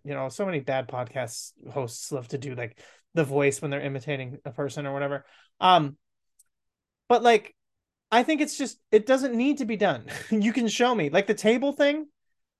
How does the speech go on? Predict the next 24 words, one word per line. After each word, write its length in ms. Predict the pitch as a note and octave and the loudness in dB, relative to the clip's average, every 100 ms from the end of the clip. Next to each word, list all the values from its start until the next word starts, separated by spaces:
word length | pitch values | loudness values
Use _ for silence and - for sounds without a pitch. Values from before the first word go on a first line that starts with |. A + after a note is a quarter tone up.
| - | 4
I 120 | A3 | 6
always 200 | C#4+ D4 | 6 4
think 120 | D4+ | 0
it's 100 | C#4 | 0
kinda 160 | C#4+ C4+ | 2 2
weird 400 | A#3+ C4+ C4+ F#3+ | 0 0 0 0
when 100 | G3 | 0
the 60 | |
commentary 480 | F#3+ A3 A3 A3 G#3+ | 2 4 4 4 4
goes 260 | G3+ G3+ F3+ | 6 2 4
like, 260 | F#3+ D#3+ - _ - | 2 2 -6 _ 2
"Oh, 100 | A#3 | 6
yeah, 220 | A#3+ B3+ | 8 8
we 120 | A#3 G3+ | 6 2
keep 320 | - B3+ - | -2 -4 2
tables 360 | A#3 A#3+ A3 | 4 6 6
under 180 | A3 G#3+ | 4 2
the 120 | G3 | 2
ring 200 | F3+ G#3+ | 0 0
in 100 | G3+ | -2
case 200 | F3+ G#3 | 0 0
the 80 | G3 | 0
table 280 | F3+ G3 E3 | -2 0 0
breaks." 380 | D#3+ G3 - | 2 2 2